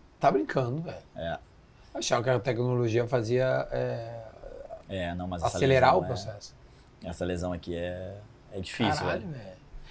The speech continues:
Speaker 1: Porque geralmente ela vem de presente um menisco fudido,
Speaker 2: É,
Speaker 1: um
Speaker 2: eu tive sorte, eu não, não pegou, nenhuma vez pegou menisco, foi só
Speaker 1: Ah, é.
Speaker 2: o, só o cruzado mesmo.
Speaker 1: Essa é a primeira, depois tu tem mais duas.
Speaker 2: Isso. Daí eu volto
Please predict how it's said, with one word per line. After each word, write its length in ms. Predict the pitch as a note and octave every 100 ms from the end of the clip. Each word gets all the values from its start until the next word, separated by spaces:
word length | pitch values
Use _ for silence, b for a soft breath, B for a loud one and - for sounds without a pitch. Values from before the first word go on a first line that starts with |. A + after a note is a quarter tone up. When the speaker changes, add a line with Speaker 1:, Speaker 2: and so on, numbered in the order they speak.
| B
Speaker 1:
Porque 160 | - D#3+
geralmente 340 | F#3 F#3 F3+
ela 180 | F#3 F3+
vem 460 | C#3 D#3+ F3+ D#3 - -
de 120 | B2
presente 500 | - C#3 A#2+ C#3+ C#3+
um 40 | C3+
menisco 680 | C3 B2+ C#3 C3 C3 A#2
fudido, 600 | G#2 C3 B2+ C#3+ C3+ A#2+
Speaker 2:
É, 260 | A#2+ - F#2
Speaker 1:
um 40 | A2+
Speaker 2:
eu 80 |
tive 160 | A#2+ C#3+
sorte, 360 | - C#3 A2+ G#2+
eu 60 |
não, 440 | A2 A2+ A2+ A2+ A2+ A2+ - - -
não 160 | A2+ A2+
pegou, 580 | A2 G#2 A2 A2 A2 A2+
nenhuma 300 | A2+ B2+ A2+
vez 200 | G#2+ A2
pegou 240 | G2+ G2
menisco, 420 | F#2+ F#2 G2 G2+ -
foi 140 | F#2+
só 140 | G#2 A#2
Speaker 1:
Ah, 80 | A#2+
é. 160 | A#2
Speaker 2:
o, 80 | G#2+ - - - - - - - -
só 200 | - F#2+
o 40 |
cruzado 360 | G#2+ G#2+ G2 F#2+
mesmo. 140 | F2+
Speaker 1:
Essa 140 | A2+ C3+
é 40 |
a 20 |
primeira, 360 | A#2+ C#3+ B2+ A#2+
depois 320 | A#2+ C3 A#2+
tu 140 | - B2+
tem 160 | C#3+
mais 320 | C3 C3 C3+ A#2+
duas. 500 | C3+ C3+ A2 - -
Speaker 2:
Isso. 420 | A2+ A#2 - -
Daí 200 | - G#2+
eu 120 | B2+ D3
volto 540 | C3+ C#3 F#3 G3+